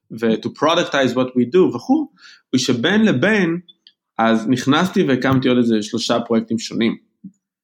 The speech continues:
כלומר, בין לבין השקתי את השותפות שלי עם, אה, All This Content, שזה סוכנות תוכן, עם, אה, אה, שמייצ-, שכותבת בלוגים, אימיילים,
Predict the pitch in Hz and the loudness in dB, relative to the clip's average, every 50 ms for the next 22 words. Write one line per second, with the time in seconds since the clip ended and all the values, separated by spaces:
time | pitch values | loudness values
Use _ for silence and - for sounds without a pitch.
0 | _ _ _ _ - 117 117 110 107 101 101 120 127 131 135 127 139 135 131 127 | _ _ _ _ 0 2 4 4 4 4 4 4 4 4 4 4 4 4 2 2
1 | - 127 127 - 143 131 123 117 - 113 - - 131 127 127 - 131 120 117 113 | 2 2 2 2 2 2 2 2 0 0 0 2 2 2 4 2 2 4 4 4
2 | 110 107 104 101 - 123 123 117 123 113 120 - - 139 143 147 135 156 151 151 | 4 4 2 2 2 2 4 4 4 2 2 0 0 0 2 2 2 2 2 2
3 | 147 135 113 113 - 101 - 117 113 117 - 135 135 - 156 156 165 147 123 113 | 2 2 0 0 -2 -2 -2 -2 -2 0 0 -2 -2 0 -2 0 0 2 2 2
4 | 110 104 101 98 - - - _ - - - - - _ _ _ - 117 113 107 | 0 0 -2 -4 -8 -10 -14 _ -20 -20 -20 -20 -20 _ _ _ -4 -2 0 0
5 | 107 107 113 117 113 110 110 110 - - - 110 - - 120 117 123 120 117 113 | 0 0 2 2 2 2 2 -2 -4 -6 -4 -4 -2 -2 -2 -2 0 0 0 2
6 | 107 113 117 117 117 113 117 117 113 113 117 117 117 117 113 113 113 113 113 110 | 2 2 2 2 4 4 4 4 4 4 4 4 4 4 4 4 4 4 4 2